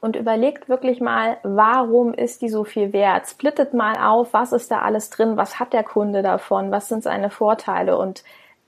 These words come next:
dann geht genau dieses blöde Gefühl weg, ne? Weil ich auf diese positiven Eigenschaften eingehe und merke, hey, ich erzähle ja gar keinen Bullshit, das ist ja genau das, wovon ich überzeugt bin.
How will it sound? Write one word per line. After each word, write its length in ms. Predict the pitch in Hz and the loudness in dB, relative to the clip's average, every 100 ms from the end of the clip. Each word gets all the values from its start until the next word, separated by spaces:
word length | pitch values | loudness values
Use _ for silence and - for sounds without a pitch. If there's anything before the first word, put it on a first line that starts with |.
| - | 0
dann 400 | 233 240 240 226 | 2 2 0 -2
geht 200 | 254 254 | -2 0
genau 300 | 240 233 254 | 2 4 4
dieses 320 | 247 240 233 | 4 2 2
blöde 300 | 247 269 254 | 4 4 4
Gefühl 420 | 240 - 233 226 | 2 0 -2 0
weg, 220 | 349 - - | 0 -2 -6
ne? 180 | 220 277 - | -4 -2 0
Weil 140 | 226 | -2
ich 100 | 247 | -2
auf 80 | - | -4
diese 220 | 226 226 | 0 0
positiven 720 | - - 302 311 285 - 254 | 0 0 2 4 2 0 -2
Eigenschaften 640 | - 262 277 277 226 - - | 0 2 2 0 -2 -4 -8
eingehe 400 | - 214 214 220 | -4 -2 0 -2
und 80 | 220 | -2
merke, 240 | 214 220 | -4 -4
hey, 220 | 226 330 - - - | -2 -2 -2 -12 -14
ich 120 | - 254 | -2 -2
erzähle 300 | 226 294 262 | 0 2 4
ja 80 | |
gar 100 | 214 | 4
keinen 240 | 196 208 214 | 2 -2 2
Bullshit, 400 | 392 453 - 240 | 2 2 0 0
das 140 | 233 | -2
ist 100 | 233 | 0
ja 120 | 226 | 2
genau 280 | 214 214 226 | 2 2 2
das, 220 | 226 220 | 2 2
wovon 320 | 220 214 214 208 | -2 0 0 0
ich 100 | 220 | 0
überzeugt 540 | 202 208 - 285 - | 0 2 2 0 0
bin. 220 | 185 240 | 0 0